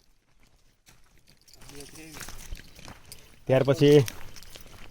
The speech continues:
આ ખેડૂત મિત્રો ચોવીસ નંબરની વેરાયટી. આના પણ આપણે પાસઠ દિવસ આજે થયા છે.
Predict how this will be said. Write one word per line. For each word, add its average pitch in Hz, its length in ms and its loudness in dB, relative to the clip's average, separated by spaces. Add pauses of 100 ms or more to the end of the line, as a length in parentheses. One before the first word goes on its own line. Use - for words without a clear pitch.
(500)
આ 135 100 -2
ખેડૂત 139 220 0
મિત્રો 147 180 4 (100)
ચોવીસ 147 280 2
નંબરની 113 300 0
વેરાયટી. 110 320 -2 (3250)
આના 139 200 4
પણ 139 140 2
આપણે 139 240 8
પાસઠ 131 400 6
દિવસ 127 160 6
આજે 117 160 6
થયા 113 180 4
છે. 160 140 2